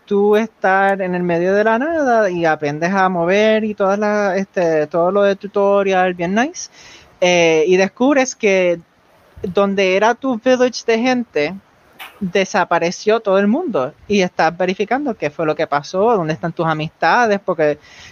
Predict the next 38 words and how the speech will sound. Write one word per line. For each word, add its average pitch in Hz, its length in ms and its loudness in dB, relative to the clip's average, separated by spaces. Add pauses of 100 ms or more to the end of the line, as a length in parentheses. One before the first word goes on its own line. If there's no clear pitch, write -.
(140)
tú 185 140 4
eras 214 220 2
uno 220 240 2
de 233 60 2
los 220 140 0
protectores, 190 720 -2
pero, 156 640 0 (100)
o 151 80 -6 (120)
guardianes, 185 540 -2
mejor 202 180 0
dicho, 220 320 -4 (420)
este, 175 720 2
de, 160 440 0
del 170 160 0
ambiente, 180 680 -2 (160)
este, 165 960 0
y 208 180 0
descubres 196 500 0
que, 202 180 0
pues, 160 260 0 (140)
después 180 380 -2
de 180 120 -2
que 202 100 -4
te 214 360 0
fuiste, 220 600 -2
ya 170 220 0
que 156 200 0
ellos 160 200 -2
crearon 156 320 -2
su 170 100 -10
ci-, 156 320 -6
su 151 240 -4
civilization 202 1200 0
y 170 80 -2
todas 151 180 0
las 180 120 -2
cosas 202 340 -4
nítidas, 214 440 0